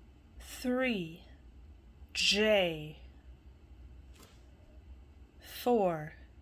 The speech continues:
rain. Five, cake.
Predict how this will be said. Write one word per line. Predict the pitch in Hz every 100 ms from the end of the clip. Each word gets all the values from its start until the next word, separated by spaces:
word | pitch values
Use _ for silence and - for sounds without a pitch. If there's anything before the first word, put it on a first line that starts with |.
| - - - - - -
rain. | 190 196 220 233 202 175 160 160 165 - - - - - - - - - - - - - - - - - - - - - - - - -
Five, | - - 247 226 185 165 156 151 - - - - - - - - -
cake. | - 269 220 - - - -